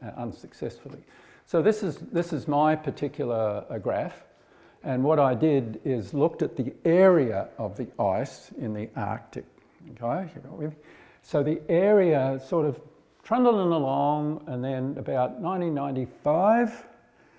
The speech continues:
things are starting to heat up, and then the ice, the area of the ice starts to plunge, and almost off a cliff. The latest data shows that its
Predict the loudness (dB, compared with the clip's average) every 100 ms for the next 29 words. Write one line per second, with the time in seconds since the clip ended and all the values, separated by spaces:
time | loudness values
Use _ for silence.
0 | _ -16 -6 -2 -2 -4 -6 -4 -2 -2
1 | -4 -6 -6 -4 -4 -2 -2 -4 -8 -20
2 | -10 -4 -2 0 -2 -2 -4 -4 -4 -4
3 | -6 -8 -4 2 4 4 2 -4 -6 -4
4 | -4 -8 -20 _ _ -18 -6 -4 -4 -8
5 | -16 -14 -12 -12 -10 -12 -16 -20 _ _
6 | _ _ _ _ _ -20 _ -8 -6 -4
7 | -6 -8 -8 -2 2 2 2 0 -2 -6
8 | -18 -16 -8 -6 -6 -8 -6 -8 -10 -18
9 | -20 -20 _ _ _ -20 -20 -20 -8 0
10 | 4 4 2 0 0 2 -2 -2 0 0
11 | -2 -2 -2 -2 -8 -16 -20